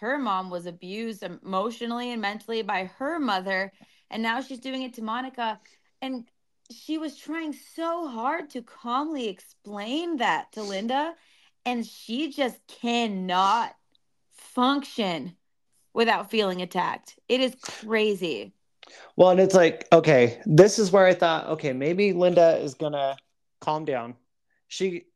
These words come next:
Speaker 2: asks, "Where did this start?" And then Monica says, "Well, Easter at Angie's, I was reliving my abandonment as a child. I was twelve, and it was so easy for you to leave me and go off to live your life in New York.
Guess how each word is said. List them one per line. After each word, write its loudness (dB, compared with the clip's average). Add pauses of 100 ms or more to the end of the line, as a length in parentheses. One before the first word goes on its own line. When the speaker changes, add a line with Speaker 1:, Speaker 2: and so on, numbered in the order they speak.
Speaker 2:
asks, -6 (160)
"Where -2
did -6
this -10
start?" -8 (240)
And -6
then -4 (600)
Monica -2
says, -2
"Well, -4
Easter -4
at 0
Angie's, -4 (220)
I 0
was -4
reliving -4
my -2
abandonment -2
as -6
a -6
child. 4
I 2
was -6
twelve, 2
and -8
it -16
was -16
so -4
easy -6
for -8
you -2
to 0
leave -2
me -2
and -2
go 4
off 4
to -12
live -4
your -6
life -4
in -12
New -10
York. -2